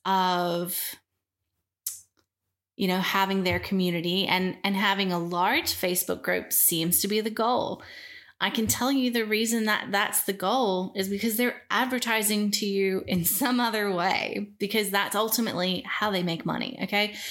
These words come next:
So then the other part of that is that when it's free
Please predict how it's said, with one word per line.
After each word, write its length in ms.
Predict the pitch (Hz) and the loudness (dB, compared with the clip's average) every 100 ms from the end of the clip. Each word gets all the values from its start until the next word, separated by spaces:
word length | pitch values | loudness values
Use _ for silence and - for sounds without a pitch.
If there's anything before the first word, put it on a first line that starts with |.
| - - - | -8 -10 -6
So 480 | - 220 208 202 202 _ _ _ _ _ _ _ _ _ - | 0 2 2 0 -6 _ _ _ _ _ _ _ _ _ -8
then 720 | 208 240 233 233 226 214 - _ _ _ | -2 2 2 2 0 -2 -8 _ _ _
the 240 | 214 247 - 208 | -4 -2 0 0
other 360 | 226 262 247 - - | 2 2 -2 -4 -16
part 420 | - - 196 208 | -12 -2 0 2
of 160 | 226 233 | 0 0
that 260 | 254 254 - | 0 0 0
is 120 | 208 | 0
that 240 | 208 - | 0 2
when 140 | 202 214 | 0 0
it's 220 | 277 - | 0 -2
free 680 | - - 208 165 180 202 208 | -2 0 2 2 0 -4 -8